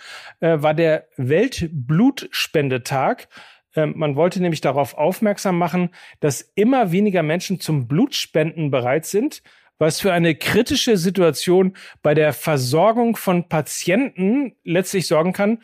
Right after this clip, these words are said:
Menschen, die auf Blutspenden angewiesen sind. Auch die gestrige Aufstellung der Nationalmannschaft las sich ohne eben diese drei Buchstaben A, B und O. Und nichts anderes soll auch euch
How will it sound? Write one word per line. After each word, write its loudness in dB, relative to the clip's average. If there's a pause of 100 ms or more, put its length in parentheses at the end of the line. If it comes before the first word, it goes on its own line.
(260)
Menschen, 2
die 0
auf 0
Blutspenden 0 (240)
angewiesen 0
sind. -2
Auch 0
die -2
gestrige -2 (140)
Aufstellung 0 (360)
der 2
Nationalmannschaft -2 (240)
las 0
sich -6
ohne 2
eben -2
diese 0
drei 0
Buchstaben -2 (160)
A, -2 (100)
B -2
und -8
O. 2 (320)
Und -4
nichts -2
anderes -2
soll 0 (380)
auch 2
euch -2